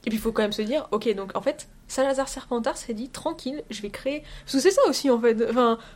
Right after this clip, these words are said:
même si, euh, t'es un grand sorcier, euh, le mec qui s'est créé sa propre chambre, qu'il a pas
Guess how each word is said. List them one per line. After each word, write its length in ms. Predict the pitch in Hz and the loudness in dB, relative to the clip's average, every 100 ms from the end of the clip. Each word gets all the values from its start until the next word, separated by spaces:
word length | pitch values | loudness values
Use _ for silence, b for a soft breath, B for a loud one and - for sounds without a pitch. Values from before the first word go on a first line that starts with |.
| - | 4
même 180 | 320 370 | 4 4
si, 140 | 392 381 359 | 0 2 2
euh, 260 | 320 302 | 2 0
t'es 100 | 294 | 0
un 100 | 285 240 | 0 0
grand 140 | 262 | -2
sorcier, 320 | 262 254 - 466 - b _ | -2 -2 -2 -4 -4 b _
euh, 160 | 226 220 | -2 0
le 160 | - 214 | 0 0
mec 200 | 220 480 | 2 2
qui 140 | - 240 | 0 -8
s'est 160 | - | -8
créé 240 | 226 269 240 | -4 -2 -2
sa 160 | 196 | -4
propre 360 | - 392 403 403 | -4 -4 -2 -2
chambre, 300 | 370 370 269 | -2 -2 -4
qu'il 180 | - 233 | -4 -2
a 80 | 202 | -2
pas 300 | 208 - - | -2 2 8